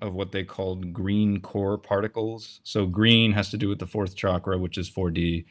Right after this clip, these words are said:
And so they use this metaphorical language. But what they were saying was that the Earth's environment is being more,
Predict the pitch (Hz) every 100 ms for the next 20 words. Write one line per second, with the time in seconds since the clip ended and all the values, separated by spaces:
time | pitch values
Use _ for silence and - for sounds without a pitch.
0 | - _ _ - 101 104 98 98 95 98
1 | 92 101 92 - 98 95 - 101 92 95
2 | 87 85 82 85 82 98 95 98 101 95
3 | 92 151 160 113 95 92 87 90 - _
4 | - _ - 101 110 110 - 101 92 104
5 | 104 98 95 92 98 95 95 95